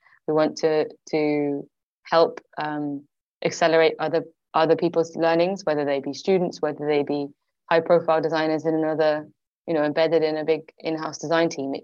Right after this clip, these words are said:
it, you know, it, it's important for us all to share, share our knowledge, especially when it comes to making things better for people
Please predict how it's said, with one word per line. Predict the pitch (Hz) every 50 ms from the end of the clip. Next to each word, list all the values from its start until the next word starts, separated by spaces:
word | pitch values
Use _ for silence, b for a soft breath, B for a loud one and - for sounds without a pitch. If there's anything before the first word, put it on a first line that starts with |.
| _ -
it, | - -
you | -
know, | 165 147 - - - -
it, | 170 170 - - - -
it's | 170 143 - -
important | 160 156 - 175 160 151 160 156
for | - 151
us | 147 -
all | - 156 151 147
to | - 156
share, | 151 - 156 147 147 143 143 139 - _ _ _ _ _ _ -
share | - - 175 160
our | 160 156
knowledge, | 156 156 151 160 170 156 - -
especially | - - - - 170 175 - - - 160
when | 156 156 151
it | - -
comes | - 156 147 151 151 -
to | - 151
making | 151 147 151 143 - 147 147
things | 147 - 147 147 139 -
better | 151 156 151 - 147 -
for | - 143
people | - 165 165 165 - 175 175 175